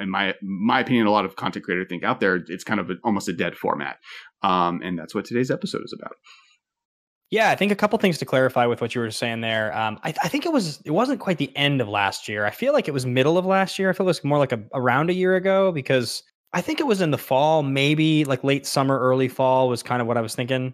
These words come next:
Speaker 1: It was, it was, it was 'cause Eldraine was out already. So it was October, it was end of October, early November is
Speaker 2: Okay.
Speaker 1: when, when it happened, right? 'Cause, 'cause the format kinda launched with Veil or Oko and Once Upon a Time legal in the format.
Speaker 2: Right.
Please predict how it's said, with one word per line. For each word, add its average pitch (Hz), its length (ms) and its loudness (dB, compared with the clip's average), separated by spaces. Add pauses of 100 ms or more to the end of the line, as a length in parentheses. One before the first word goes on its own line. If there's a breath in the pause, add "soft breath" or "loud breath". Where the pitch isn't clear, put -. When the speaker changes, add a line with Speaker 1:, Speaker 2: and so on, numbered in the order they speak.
(140)
Speaker 1:
It 165 60 2
was, 165 80 6
it 165 100 2
was, 165 140 4
it - 80 0
was 160 160 4
'cause 160 160 0
Eldraine 151 360 4
was 127 120 2
out 95 160 2
already. 65 300 -4
So - 100 -4
it 110 40 2
was 104 120 -2
October, 90 800 0
it 110 40 -6
was 104 120 -2
end 107 140 2
of 101 80 0
October, 85 580 -2
early 85 140 -2
November 78 600 -8
is 85 180 -8
Speaker 2:
Okay. 170 160 0
Speaker 1:
when, 82 440 0
when 85 140 -2
it 64 100 -6
happened, - 300 -4
right? 82 180 0
'Cause, 85 460 -4
'cause 87 160 0
the 92 80 -4
format 92 280 0
kinda 90 140 0
launched 85 360 -4
with 85 180 -4 (100)
Veil 90 540 0
or 85 320 -2 (340 soft breath)
Oko 110 540 4
and 92 640 0
Once 92 240 -8
Upon 127 220 0
a 131 40 -6
Time 139 240 0
legal 131 380 -4
in 156 80 -8
the 147 80 -4
format. 156 320 2
Speaker 2:
Right. 143 100 0